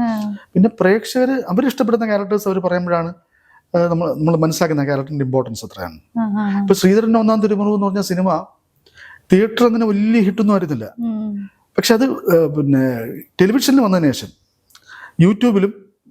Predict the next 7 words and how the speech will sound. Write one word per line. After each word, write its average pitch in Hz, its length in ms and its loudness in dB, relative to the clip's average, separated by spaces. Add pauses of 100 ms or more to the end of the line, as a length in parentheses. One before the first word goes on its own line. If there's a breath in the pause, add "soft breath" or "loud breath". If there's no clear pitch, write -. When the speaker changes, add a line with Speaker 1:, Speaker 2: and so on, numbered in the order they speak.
(120)
Speaker 2:
അതല്ലാതെയും 190 640 0
ഒക്കെ 170 160 -4
നമ്മള് 165 360 -4 (140)
ആൾക്കാരുടെ, 165 560 0 (500 loud breath)
ആ, 139 240 2
റെസ്പോൺസ് 180 460 -2
കണ്ടപ്പോഴാണ് 143 500 -4